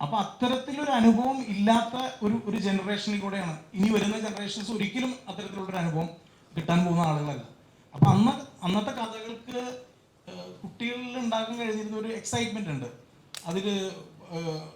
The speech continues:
ഏഹ്, ഉണ്ടാവുന്ന അതിമാനുഷികരായിട്ടുള്ള ഹീറോസ്, അങ്ങനെ ഒരുപാട് കാര്യങ്ങള്, ഏഹ്, എന്താണ്, ഏഹ്, ഭൂതങ്ങളുടെ കഥ, ഏഹ്, നിധിയുടെ കഥ, കള്ളന്മാരുടെ കഥ എന്നൊക്കെ പറഞ്ഞ് നമുക്ക് ഒരുപാട് കഥകള് ഞാനൊക്കെ ചെറുപ്പത്തില് കേട്ടിട്ടുണ്ട്. അപ്പൊ അത്തരം ഒരു അനുഭവം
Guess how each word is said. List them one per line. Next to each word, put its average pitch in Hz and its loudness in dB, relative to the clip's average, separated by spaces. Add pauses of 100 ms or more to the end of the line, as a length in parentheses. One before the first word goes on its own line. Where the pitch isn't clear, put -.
ഏഹ്, 160 -4
ഉണ്ടാവുന്ന 175 2
അതിമാനുഷികരായിട്ടുള്ള 170 -4
ഹീറോസ്, 143 -6 (520)
അങ്ങനെ 247 -2
ഒരുപാട് 294 2
കാര്യങ്ങള്, 240 -2
ഏഹ്, 214 -4 (340)
എന്താണ്, 180 -6 (520)
ഏഹ്, 85 -14 (460)
ഭൂതങ്ങളുടെ 202 2
കഥ, 156 -4 (540)
ഏഹ്, 151 -4 (320)
നിധിയുടെ 190 0
കഥ, 160 -2 (680)
കള്ളന്മാരുടെ 190 4
കഥ 156 -2
എന്നൊക്കെ 156 -2
പറഞ്ഞ് 247 -6
നമുക്ക് 262 -8
ഒരുപാട് 240 0
കഥകള് 180 0 (160)
ഞാനൊക്കെ 160 0
ചെറുപ്പത്തില് 135 -4 (120)
കേട്ടിട്ടുണ്ട്. 120 -4 (640)
അപ്പൊ 127 0
അത്തരം 269 4
ഒരു 285 0
അനുഭവം 233 4